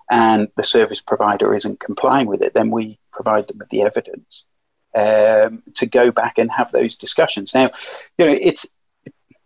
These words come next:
unless there's a, a massive, massive deviation, and bearing in mind that most organizations go through a process of due diligence before they actually assign a,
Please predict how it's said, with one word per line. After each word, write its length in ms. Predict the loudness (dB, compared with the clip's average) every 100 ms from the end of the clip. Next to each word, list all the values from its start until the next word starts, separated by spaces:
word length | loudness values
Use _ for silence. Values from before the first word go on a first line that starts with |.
| _ 0
unless 400 | 2 2 0 0
there's 200 | 2 4
a, 260 | 4 2 0
a 240 | 0 2 -2
massive, 880 | 0 4 4 6 2 2 2 0 0 0
massive 400 | 0 -2 -8 -2
deviation, 680 | 0 0 2 2 2 -2
and 80 | 0
bearing 280 | 2 4 2
in 100 | 2
mind 320 | 0 -2 -6 _ -20 -20 -4
that 160 | -2 2
most 260 | 0 2
organizations 720 | 2 4 2 2 2 2 2
go 140 | 2 2
through 180 | 2 2
a 40 |
process 440 | 2 0 0 -4
of 80 | -6
due 160 | -2 0
diligence 480 | 0 -2 -6 -10 -8
before 380 | -4 0 2
they 120 | 4 2
actually 400 | 0 -6 -6 -4
assign 380 | -4 -4 -6
a, 120 | -8